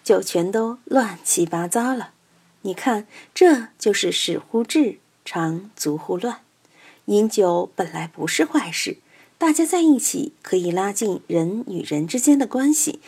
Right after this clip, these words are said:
可以加深感情嘛。但是饮到后来呢，好像是光饮酒已经不行了，已经无法表达亲密无间的关系了。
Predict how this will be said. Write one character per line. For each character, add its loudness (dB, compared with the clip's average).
可 4
以 4
加 2
深 4
感 -4
情 -2
嘛。 -4
但 2
是 0
饮 2
到 2
后 0
来 -4
呢， -2
好 4
像 4
是 0
光 2
饮 4
酒 -2
已 -6
经 -4
不 -2
行 -4
了， -6
已 2
经 8
无 0
法 2
表 0
达 -4
亲 2
密 2
无 -2
间 4
的 -6
关 0
系 0
了。 -6